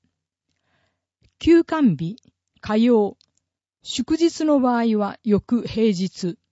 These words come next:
賃金、時給千五十四円。交通費込み。勤務施設、味方ビーアンドジー海洋センタープール。電話、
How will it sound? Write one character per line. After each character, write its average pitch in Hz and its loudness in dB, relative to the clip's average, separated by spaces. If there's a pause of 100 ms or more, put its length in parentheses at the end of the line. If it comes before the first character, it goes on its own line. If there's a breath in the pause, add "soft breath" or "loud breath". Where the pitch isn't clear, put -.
(840)
賃 302 4
金、 165 -6 (640)
時 208 -2
給 285 0
千 294 0
五 240 4
十 277 2
四 233 6
円。 165 -8 (640)
交 302 -2
通 - -4
費 233 2 (180)
込 165 -8
み。 165 -8 (2250)
勤 330 0
務 339 -2
施 - -14
設、 214 -6 (640)
味 226 -4
方 - -8
ビ 269 2
ー 311 0
ア 311 -2
ン 302 0
ド 277 0
ジ 262 -2
ー 165 -2
海 254 0
洋 269 2
セ 254 0
ン 220 2
タ 170 -8
ー 139 -12
プ 196 -2
ー 151 -4
ル。 160 -10 (760)
電 262 4
話、 233 -2